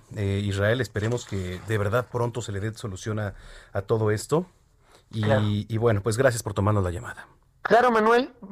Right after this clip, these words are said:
Speaker 2: ya vamos a solucionarlo nosotros. Te quiero decir ya por último, perdón.
Speaker 1: Sí, claro, adelante.
Speaker 2: Que me tome treinta segundos más. Nosotros tenemos esta iniciativa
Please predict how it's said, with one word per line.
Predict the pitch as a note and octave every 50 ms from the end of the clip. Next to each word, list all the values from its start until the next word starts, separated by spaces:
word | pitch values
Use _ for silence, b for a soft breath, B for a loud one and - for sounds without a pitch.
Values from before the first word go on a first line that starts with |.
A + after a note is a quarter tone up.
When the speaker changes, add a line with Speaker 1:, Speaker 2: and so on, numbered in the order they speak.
| G3+ F#3+ -
Speaker 2:
ya | A3+ B3+
vamos | B3 C#4 C#4 C#4 B3 A3
a | F#3
solucionarlo | - F#3 E3+ E3 - F3 F#3+ G#3+ A3+ A#3
nosotros. | G#3 F3+ E3 D#3 F#3 G3+ - - -
Te | - E3 D#3
quiero | - F#3 F#3
decir | - G3 F3+
ya | F#3+ F#3
por | - E3+ E3
último, | G3 F3+ - E3+ E3 D#3
perdón. | - E3+ D#3+ F3 F#3
Speaker 1:
Sí, | D#3
claro, | C3 C#3 D#3+ D3+
adelante. | C3 G#2+ G2+ A#2 C3 - G2+ - _ _ _ _ _ _ _ -
Speaker 2:
Que | - F3 E3
me | D#3 D3+
tome | - G3+ F#3+
treinta | F3+ - G3+ F#3+ -
segundos | F#3 E3+ F#3 F#3 F3+ E3+ D#3+
más. | F3 F3+ F3+ F3+ - -
Nosotros | F#3+ F3+ - A3+ A3+ -
tenemos | - G3 G3+ G3 F#3
esta | F#3+ F#3 -
iniciativa | F#3+ F3 D#3+ D3 - D#3 - - F#3 F3+ F3+ F3 E3 D#3+